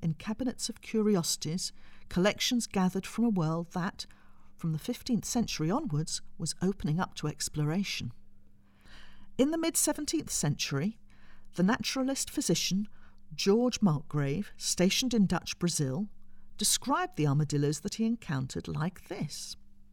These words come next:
The tatu, or tatu piba in Brazilian, armadillo in Spanish, encoberto in Portuguese, we Belgians call armoured piglet. It is a most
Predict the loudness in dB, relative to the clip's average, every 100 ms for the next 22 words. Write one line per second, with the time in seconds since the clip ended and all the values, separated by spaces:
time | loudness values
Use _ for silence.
0 | -20 -20 -20 -20 -18 -18 -18 -20 -20 -20
1 | -20 -20 -20 -10 -2 2 2 2 2 0
2 | 2 2 2 2 2 2 0 2 0 2
3 | 4 4 4 2 2 0 -2 -6 -16 -10
4 | -6 0 2 4 6 6 4 4 2 2
5 | 2 2 0 -2 -6 -10 -14 -16 -18 -6
6 | 4 4 6 6 8 6 2 -2 -4 -6
7 | 0 0 2 -2 -2 -2 0 0 0 -2
8 | -4 -2 2 2 4 2 2 2 2 0
9 | -4 -4 -8 2 6 8 6 4 2 0
10 | 0 -6 -8 -12 -14 -20 -20 -20 -6 -2
11 | 4 4 6 8 8 6